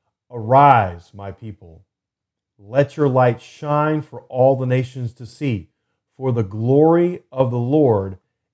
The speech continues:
is streaming from you." That's what I wanted to read.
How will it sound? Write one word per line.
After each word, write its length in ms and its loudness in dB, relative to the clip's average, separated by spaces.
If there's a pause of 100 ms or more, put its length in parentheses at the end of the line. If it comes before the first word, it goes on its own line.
is 400 -16
streaming 1120 -10
from 340 -4
you." 60 -6
That's 240 0
what 140 0
I 80 4
wanted 220 -2
to 60 -8
read. 220 -12